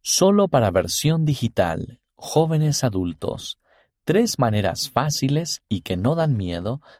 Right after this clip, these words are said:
de compartir el evangelio con los demás. Por Daniel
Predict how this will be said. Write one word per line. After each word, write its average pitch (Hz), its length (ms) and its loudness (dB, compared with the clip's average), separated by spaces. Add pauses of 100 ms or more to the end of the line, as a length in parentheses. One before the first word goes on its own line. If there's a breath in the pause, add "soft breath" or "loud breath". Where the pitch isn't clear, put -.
de 131 160 0
compartir 147 560 -2
el 135 140 2
evangelio 92 680 -4
con 90 240 -8
los 87 180 -6
demás. - 600 -8 (640)
Por 90 200 -2
Daniel 123 680 -4